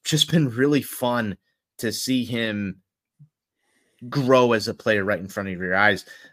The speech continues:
Uh, I'd be remiss if we, uh, left this episode without talking about him pulling off the Michigan, um, on, uh, that, that <laughs> Saturday night game that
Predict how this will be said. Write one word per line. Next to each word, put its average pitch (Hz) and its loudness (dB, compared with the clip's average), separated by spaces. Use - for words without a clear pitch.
Uh, 107 -4
I'd 123 2
be 147 0
remiss 123 0
if 117 -6
we, 107 -4
uh, 101 -2
left 127 2
this 120 -6
episode 131 0
without 120 -2
talking 117 -2
about 110 2
him 120 -8
pulling 110 -4
off 113 -4
the 101 -6
Michigan, 127 -4
um, 98 -6
on, 107 0
uh, 98 -2
that, 107 2
that 98 -4
<laughs> 101 -10
Saturday 135 -4
night 123 -2
game 127 -2
that 113 -4